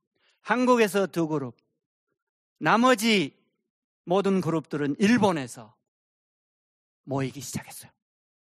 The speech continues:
성경 발견 학습, 디모데 훈련, 그 외에 지도자 훈련을 이 인터넷을 통해서, 줌을 통해서 시작을 했습니다. 최근에 그랜 랩시드 돌아와서 우리 본부에서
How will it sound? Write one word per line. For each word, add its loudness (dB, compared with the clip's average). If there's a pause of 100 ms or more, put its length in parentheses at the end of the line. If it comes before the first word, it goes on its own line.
(800)
성경 2
발견 4
학습, 0 (420)
디모데 4
훈련, 2 (960)
그 2
외에 2 (220)
지도자 2
훈련을 -6 (520)
이 -6
인터넷을 -8
통해서, -16
줌을 -2
통해서 -10 (300)
시작을 -6
했습니다. -20 (1160)
최근에 -2 (380)
그랜 -4
랩시드 -6
돌아와서 -2 (420)
우리 -4
본부에서 -4